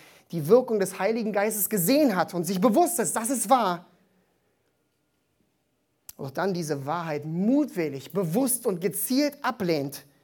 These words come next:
für diesen wird der Punkt kommen, wo Gott sagt, jetzt ist es voll, jetzt reicht's, jetzt ist Schluss.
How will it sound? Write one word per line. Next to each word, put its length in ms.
für 160
diesen 360
wird 140
der 100
Punkt 320
kommen, 300
wo 320
Gott 200
sagt, 380
jetzt 500
ist 360
es 340
voll, 500
jetzt 460
reicht's, 640
jetzt 480
ist 420
Schluss. 600